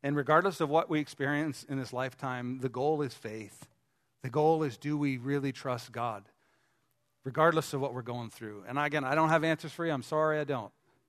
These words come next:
But I guarantee you he is the answer. And if you put your faith and your trust in him and in him alone, faith that comes through the test is a faith that can be trusted. And so if you'll join me, we're gonna pray together. Father, thank you for the words of Jesus recorded by John.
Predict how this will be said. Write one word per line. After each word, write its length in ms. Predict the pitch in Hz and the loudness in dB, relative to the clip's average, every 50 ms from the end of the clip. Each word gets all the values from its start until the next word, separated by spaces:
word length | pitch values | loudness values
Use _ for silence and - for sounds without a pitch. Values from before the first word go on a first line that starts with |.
| _ _ _ _ _ _ _ _ _ _ _ _ - | _ _ _ _ _ _ _ _ _ _ _ _ -6
But 100 | 123 131 | -4 -4
I 60 | 131 | -2
guarantee 400 | 127 143 143 139 135 - - 135 | 0 0 0 0 0 -2 -4 -4
you 80 | 127 117 | -4 -4
he 160 | 104 135 135 | -4 -4 -4
is 140 | 127 113 117 | -4 -4 -4
the 140 | 123 117 | -6 -6
answer. 320 | 113 107 - - - 113 107 | -6 -10 -12 -12 -12 -12 -10
And 120 | 113 120 | -10 -10
if 100 | 120 - | -10 -10
you 80 | 123 117 | -10 -8
put 180 | - 147 135 | -8 -8 -8
your 100 | - 127 | -8 -8
faith 500 | - - 143 139 135 131 - - - - - - | -6 -4 -4 -4 -4 -6 -10 -16 -20 -20 -14 -10
and 100 | 127 127 | -8 -8
your 60 | 123 | -8
trust 340 | - - 135 123 - - 127 | -4 -4 -4 -4 -4 -8 -10
in 80 | 113 | -10
him 260 | 107 127 127 123 120 | -8 -8 -8 -6 -6
and 80 | 113 113 | -8 -8
in 80 | 110 - | -10 -10
him 160 | - 135 120 | -10 -8 -8
alone, 400 | 113 110 117 117 117 110 104 104 _ _ _ _ _ _ _ _ _ _ _ _ _ _ _ _ _ _ _ _ _ _ _ _ _ | -8 -6 -6 -6 -8 -8 -12 -16 _ _ _ _ _ _ _ _ _ _ _ _ _ _ _ _ _ _ _ _ _ _ _ _ _
faith 480 | - - - 143 143 123 - - - - _ _ _ _ _ _ _ _ _ _ _ _ _ _ _ _ _ _ _ _ _ _ _ _ _ _ _ _ _ _ | -8 -4 -2 -2 -2 -4 -8 -14 -20 -20 _ _ _ _ _ _ _ _ _ _ _ _ _ _ _ _ _ _ _ _ _ _ _ _ _ _ _ _ _ _
that 100 | 110 - | -18 -8
comes 260 | - 151 151 143 - | -6 -4 -4 -4 -4
through 160 | - 139 139 | -4 -4 -2
the 80 | 123 123 | -2 -2
test 320 | - - 131 113 - - - | -4 -4 -4 -6 -6 -8 -12
is 100 | 110 107 | -12 -12
a 60 | 113 | -10
faith 280 | - 131 123 113 - - | -8 -8 -8 -8 -10 -12
that 100 | 120 - | -14 -12
can 140 | - 117 | -10 -10
be 80 | 107 113 | -10 -10
trusted. 460 | - - 113 101 - - - 107 98 | -12 -12 -14 -14 -14 -16 -18 -18 -18
And 100 | 104 101 | -16 -12
so 240 | - - 135 127 120 - - - - _ _ | -4 -2 -2 -2 -2 -6 -14 -20 -20 _ _
if 80 | - 120 | -4 -2
you'll 120 | 160 156 | 0 0
join 260 | 131 131 156 156 156 151 | 0 2 2 4 4 4
me, 100 | 143 139 | 2 2
we're 120 | 135 143 | 2 0
gonna 120 | 143 139 | 0 0
pray 220 | - - - 135 135 | -2 -2 -2 -2 -2
together. 360 | 131 120 127 123 120 123 120 | -2 -2 -2 -2 -2 -4 -6
Father, 440 | - - 156 156 160 156 151 147 135 - _ _ _ _ _ _ _ _ _ _ _ _ - - _ | 0 4 6 6 6 6 4 0 -2 -8 _ _ _ _ _ _ _ _ _ _ _ _ -20 -2 _
thank 200 | 151 156 156 - | 2 2 2 2
you 60 | 175 | -2
for 60 | 143 | -2
the 100 | 139 139 | 0 2
words 220 | 135 147 151 131 131 | 4 4 4 2 -2
of 80 | 107 | -4
Jesus 400 | - 135 156 156 139 143 131 113 | -2 0 0 0 0 -4 -6 -8
recorded 440 | 123 113 - 143 147 147 147 147 135 | -10 -6 0 0 2 2 2 0 -2
by 120 | 127 117 | -4 -4
John. 500 | 110 101 131 135 143 143 147 147 143 135 | -4 -2 0 0 2 0 0 -2 -6 -10